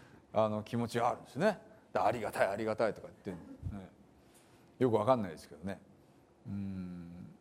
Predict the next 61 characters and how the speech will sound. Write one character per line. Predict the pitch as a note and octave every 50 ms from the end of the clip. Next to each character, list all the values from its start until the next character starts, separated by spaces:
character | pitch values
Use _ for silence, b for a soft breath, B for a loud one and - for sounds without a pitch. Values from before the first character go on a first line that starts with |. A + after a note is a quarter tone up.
| _ _ _ _ -
で、 | C3 B2+
あ | B2+ C3
の、 | B2+ B2+ B2+ B2+ C3 B2+
イ | C#3+ D3 F3
ワ | G3 G#3+ A3+
シ | A3 - G#3+
の | G#3 G3+
頭 | G3+ G3 G3+ F#3+ F#3+ G3
も、 | F3+ D3+ C3 A#2 G#2+ G2 F2 - - - - - - - _ _ _ - - - -
信-、 | - - - - G#3+ A3+ G3+ D#3+ C3 A#2+ - - - - - -
心 | B2 A#2+ D#3+ C4 D4+ A#3 E3
か | A#2 - F2+
ら | F2+
で | - -
す | -
よ | D#3 C#3+ A2
ね。 | G2 G#2+ G#2+
信 | - - - A3+ A#3+ A#3+ G#3
仰 | - - A3+ A3
と | A3 A#3
は | G3
言 | D3+ C3+
わ | B2+
な | A#2
い | G2
で | F2
す | -
よ | F#2 F#2+
ね。 | G#2+ - - b b b b b b b b b b - _
イ | D3+ E3+
ワ | G3 A#3 B3+
シ | B3 C#4
の | C4+ B3+
頭 | C4 B3+ C4+ C4+ C4 C#4 C4
を | B3+ B3
信 | - - - B3+ B3+
じ | G#3 E3+
て | C3+ -
る | A#2 G#2+
わ | F#2
け | F#2+
じ | F2+ G#2
ゃ |
な | G#2+ F2+
い | D#2+
で | - -
す | -
ね。 | - D3+ - - b b b b b b b b b b b b b b -
何 | E3+ F#3 B3 F4 F#4+ F#4+ F#4 E4 C#4
で | B3 A3
も | G3+ F#3+ F#3 F3+ -
い | G#3+ A3+ A3+ G#3
い | F3+
か | - D#3 C3+
ら、 | D3 F3+ G3+ E3 A#2+ - - - -
そ | - - - - A#3 A#3
れ | A#3 A#3+ A#3
を | B3+ C#4 B3+ G3 C3+ - - - - - - - - - _ _ -
信 | - - - - - B3 B3+ C4+ C4+ C4+ C4+ A#3+ A3+
じ | A#3 C4+ C#4
る。 | B3 F#3 B2+ -